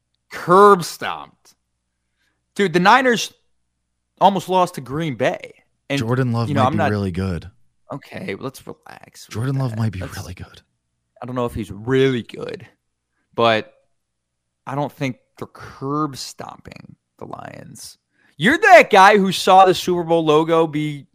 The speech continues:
Speaker 1: purple and red and was like, "Yeah, this, this
Speaker 2: Yeah,
Speaker 1: the
Speaker 2: that's
Speaker 1: N F L
Speaker 2: something
Speaker 1: script."
Speaker 2: I would do. Yeah, the
Speaker 1: Yeah, it
Speaker 2: pe-, the
Speaker 1: is.
Speaker 2: listeners and viewers of this show know that that's something I would do for sure. Yeah,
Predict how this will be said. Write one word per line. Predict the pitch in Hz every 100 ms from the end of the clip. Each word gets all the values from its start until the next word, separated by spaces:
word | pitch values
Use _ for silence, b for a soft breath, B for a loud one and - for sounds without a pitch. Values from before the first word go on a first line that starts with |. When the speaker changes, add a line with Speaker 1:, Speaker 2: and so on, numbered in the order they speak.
| 131
Speaker 1:
purple | - 139 147 147
and | 139 131 120 -
red | 113 120 127
and | 123
was | 110
like, | 117 113 -
"Yeah, | 113 107 104
this, | 110 104 -
this | 113 110
Speaker 2:
Yeah, | 143 147 123
Speaker 1:
the |
Speaker 2:
that's | 151 156
Speaker 1:
N |
F | -
L |
Speaker 2:
something | 160 160
Speaker 1:
script." | 135
Speaker 2:
I | 127 127
would | 113 95
do. | 92 80 82
Yeah, | 104 120 95
the | 95 90
Speaker 1:
Yeah, | 110 -
it |
Speaker 2:
pe-, | 196
the | 233
Speaker 1:
is. | 170
Speaker 2:
listeners | 170 180 175 170 151
and | 151 127
viewers | 139 139 123
of | 113
this | 127
show | 113 127 107 104
know | 104 101
that | 101
that's | 104 113 -
something | 135 107 107
I | 95
would | 87 82
do | 87
for | 82 - 90
sure. | - 92 76
Yeah, | 87 76